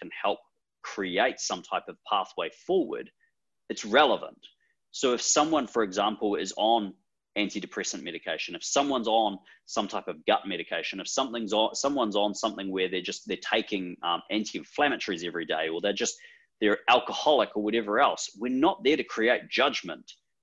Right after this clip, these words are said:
It's purely, we need to know how does that affect their process going forward. But if you decide to turn around and be like, "Okay, well, you need to fix your alcoholism," or, "Why the fuck can't you get your food sorted out?" or, "Why are you having so many hard problems with this?"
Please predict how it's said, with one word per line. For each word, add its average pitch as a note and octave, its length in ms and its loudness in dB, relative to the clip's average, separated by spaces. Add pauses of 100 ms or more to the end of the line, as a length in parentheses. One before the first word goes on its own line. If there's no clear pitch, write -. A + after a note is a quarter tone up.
It's - 180 -8
purely, D#3+ 400 6
we A#2+ 220 2
need C3 240 0
to G#2+ 100 -4
know G2+ 400 2
how A#2 220 2
does A2 160 -4
that G2+ 100 -2
affect - 420 -8
their F#2 200 -2 (100)
process G#2 460 -4
going E2 340 -4
forward. - 460 -4 (720)
But C3 100 2
if B2 140 -2
you D#3 180 -4
decide C3 480 0
to A#2+ 80 -6
turn A2+ 260 -2
around G#2 360 2
and F#2 100 -8
be F#2+ 140 -2
like, F2+ 280 0
"Okay, G#2 300 0
well, F#2 560 2 (580)
you A2+ 80 -2
need C3+ 180 4
to G#2 140 2
fix - 360 -2
your G#2 100 4
alcoholism," F2+ 640 0
or, E2 140 -6
"Why A#2+ 180 4
the A2+ 80 -4
fuck - 260 -6
can't A2+ 160 -4
you F#2+ 80 -6
get G2+ 140 -6
your - 120 -12
food D#3 340 4
sorted E2+ 360 -2
out?" E2 200 0
or, E2 160 -6
"Why G#2+ 260 4
are C3 60 0
you G#2+ 120 -4
having A2+ 200 -4
so A2+ 200 -2
many A2 160 -4
hard G#2 300 -4
problems G2+ 300 -2
with F2+ 100 -20
this?" D#3+ 240 0